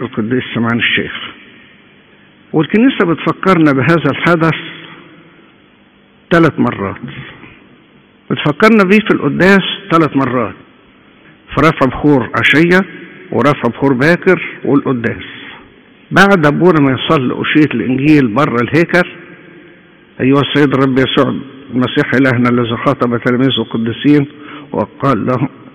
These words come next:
إلى آخره، يروح داخل بالشورية، الشماس بيبقى واقف ماسك البشارة، العلبة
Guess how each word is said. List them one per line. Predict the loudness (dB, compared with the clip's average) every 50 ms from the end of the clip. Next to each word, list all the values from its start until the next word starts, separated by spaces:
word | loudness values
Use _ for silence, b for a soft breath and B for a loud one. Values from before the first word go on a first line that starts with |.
| -8 -4
إلى | -2 -2 0
آخره، | 0 -2 0 2 2 0 0 -2 -12 -20 -20 -20 -20 -20 -20 -20 -20 -20 -20 -20 -20 -20 -20 _ _ _ _ _ _ _ _ _ _ _ _ _ _ _ _ _ _ _ _ _ _ _ _ _ 2
يروح | 4 4 4 4 2
داخل | 2 2 4 4 2 2 -2 -4 -6 -6 -12 -16 -18 -20 -20 -20 -20 -20 -20 -20 -16 _
بالشورية، | -8 -6 -6 -6 -2 0 2 2 2 2 0 0 -2 -10 -20 -20 -20 -20 -20 -8
الشماس | -6 -4 -2 0 0 2 2 4 2 2 0 -2
بيبقى | -2 0 0 0 0 0 0 2
واقف | 2 2 0 -2 -6 -14 -14 -14 -18 -18 -20 -20 -20 -20 -20 -8 -2
ماسك | 0 2 2 2 0 -2 -6 -2 -2
البشارة، | -2 -2 -2 0 0 2 4 4 4 4 2 0 -2 -6 -18 -20 -20 -20 -20 -20 -20 -20 -20 -20 -20 -20 -20 -20 -20 _ _ _ _ _ _ _ _ _ _ _ _ -8
العلبة | -4 -2 0 2 4 4 4 4 4 4 4